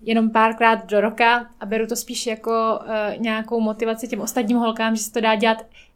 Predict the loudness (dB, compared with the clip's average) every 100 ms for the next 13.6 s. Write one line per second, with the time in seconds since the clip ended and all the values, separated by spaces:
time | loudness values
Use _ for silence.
0 | -6 -2 -2 -2 -2 2 2 4 4 4
1 | 4 4 2 0 0 0 -2 -4 -8 -10
2 | -18 _ -20 -20 -8 -4 -2 0 2 2
3 | 4 10 12 12 8 2 -2 2 2 4
4 | 2 0 0 2 4 4 4 2 2 0
5 | -2 -2 -4 -12 -20 -20 _ _ -4 -2
6 | -2 -4 0 2 4 4 2 0 -4 -6
7 | 0 2 4 2 2 0 0 -2 -2 -4
8 | -4 -6 -2 -2 -2 -4 -10 -16 -20 _
9 | -20 -20 _ -8 -6 -6 -2 2 2 0
10 | 0 4 4 0 -6 -4 0 -2 -4 -8
11 | -4 -2 -2 -6 -8 -12 -6 -2 0 0
12 | -2 -2 -2 -2 -2 -2 -2 -2 -2 0
13 | -2 0 0 -2 -4